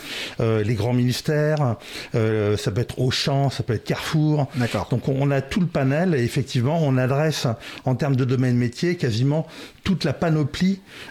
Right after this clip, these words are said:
Speaker 1: euh, qui peut exister et qu'on peut voir, euh, tous les jours, euh, quand on interagit avec ces grandes sociétés qui, effectivement, euh, ont un nombre de, de, de, euh, de, un personnel, euh, et important, hein,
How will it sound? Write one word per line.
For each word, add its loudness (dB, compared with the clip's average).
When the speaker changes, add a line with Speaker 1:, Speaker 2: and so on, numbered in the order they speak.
Speaker 1:
euh, 2
qui -4
peut -2
exister 2
et 0
qu'on -2
peut 0
voir, 2
euh, 2
tous -2
les 2
jours, 2
euh, 0
quand -2
on 2
interagit 0
avec 0
ces -4
grandes 0
sociétés -2
qui, -2
effectivement, 0
euh, 2
ont 2
un 2
nombre 2
de, 0
de, 0
de, 0
euh, 0
de, 0
un -2
personnel, 0
euh, 0
et -2
important, -2
hein, 0